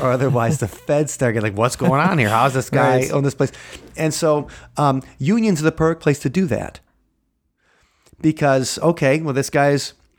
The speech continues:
Speaker 1: uh, you know, "Oh, it's just, he's one of our employees of the union," or, um, "He's,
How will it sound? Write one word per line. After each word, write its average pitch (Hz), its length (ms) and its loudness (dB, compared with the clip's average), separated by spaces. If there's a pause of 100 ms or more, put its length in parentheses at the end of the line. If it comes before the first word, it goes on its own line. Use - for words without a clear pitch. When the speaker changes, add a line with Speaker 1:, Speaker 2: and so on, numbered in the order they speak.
(360)
Speaker 1:
uh, 117 300 -4
you 147 80 -2
know, 156 80 0
"Oh, 226 140 2
it's 185 100 0
just, 170 260 -4
he's 165 160 -2
one 170 160 2
of 175 100 2
our 165 100 2
employees 160 360 0
of 165 100 -2
the 165 80 -6
union," 139 380 0
or, 147 460 0 (280)
um, 120 420 -4
"He's, 139 380 -2